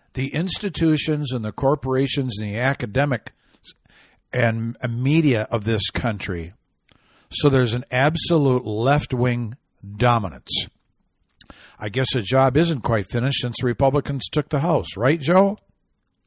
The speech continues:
So maybe the fundamental transformation is not quite done,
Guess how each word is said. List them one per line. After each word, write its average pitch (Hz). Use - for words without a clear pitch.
So 123
maybe 151
the 147
fundamental 151
transformation 127
is 120
not 151
quite 170
done, 98